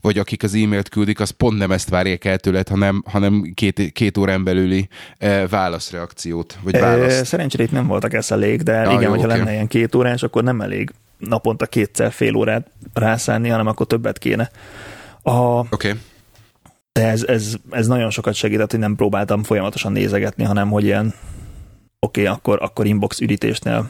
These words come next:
Speaker 2: nézem csak azt a mailing listet. Meg tök nagy felismerés volt magamban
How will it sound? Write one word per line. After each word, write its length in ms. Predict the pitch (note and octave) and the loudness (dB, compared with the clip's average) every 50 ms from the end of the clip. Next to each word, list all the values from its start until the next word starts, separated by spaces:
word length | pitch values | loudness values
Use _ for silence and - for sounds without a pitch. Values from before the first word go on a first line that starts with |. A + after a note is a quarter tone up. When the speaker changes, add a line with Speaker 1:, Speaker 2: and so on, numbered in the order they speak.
| - | -4
Speaker 2:
nézem 340 | - F#3 A2+ A#2 A2 B2+ G#2+ | 0 0 0 2 0 0 -2
csak 160 | A#2+ - - | -2 -2 -4
azt 160 | B2 A#2+ - - | -6 -6 -2 -2
a 40 | |
mailing 340 | - - - G2 F#2+ G2 G2+ | 0 0 0 0 0 0 2
listet. 400 | G#2 G#2 G#2 - - B2 A#2 - - - - - - - - | 2 0 0 2 0 0 0 -2 -6 -20 -20 -20 -20 -14 -2
Meg 220 | - B2 A#2 A2 | 0 0 0 2
tök 160 | - B2 A2+ - | 0 -2 -2 -2
nagy 180 | A#2 A#2 G#2 G#2+ | -2 -2 -2 -2
felismerés 520 | - A2 G#2+ G#2+ G#2 - - A2 A2 G#2+ A2+ | 0 0 0 0 0 0 0 0 0 0 0
volt 180 | A#2 A2 G#2 | 0 -2 0
magamban 580 | - G2+ G2+ F#2+ F2+ F2+ F2+ F#2 F#2+ F#2+ G#2 G#2+ | 0 0 -2 0 0 -2 2 2 2 0 0 -4